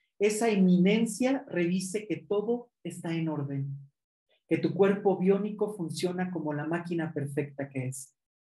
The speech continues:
Eso te hace distinto a los demás humanos.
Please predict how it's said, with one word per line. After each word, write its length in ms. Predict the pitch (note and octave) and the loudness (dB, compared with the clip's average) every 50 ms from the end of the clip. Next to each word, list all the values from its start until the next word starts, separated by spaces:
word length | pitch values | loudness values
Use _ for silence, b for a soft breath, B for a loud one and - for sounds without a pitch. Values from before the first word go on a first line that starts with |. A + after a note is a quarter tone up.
| _ _ _ _ _ _ _ | _ _ _ _ _ _ _
Eso 340 | F3+ F3 F3+ F3+ F3+ F3 F3+ | 4 4 4 4 4 4 6
te 120 | E3+ D#3 | 6 6
hace 440 | D#3 D#3 D#3 - D#3+ D3+ C#3+ C#3+ - - | 6 6 4 0 -2 -2 -2 -4 -8 -6
distinto 800 | - D3 C#3+ C#3 - - D#3+ D#3 D3+ C#3 - C#3 C3+ C3+ C#3 B B B B B B | -4 -2 -2 -2 -2 -2 0 0 2 2 0 0 0 0 -2 B B B B B B
a 80 | D#3 | 0
los 180 | D3 D3 C#3 C#3 | 2 4 4 4
demás 400 | D3 D3 D3 D3 C#3 C#3 - - | 4 2 2 2 2 0 0 2
humanos. 540 | C#3+ C#3 C3 C3+ C3 B2+ C3 - - - | 2 2 2 2 0 -2 -4 -6 -12 -16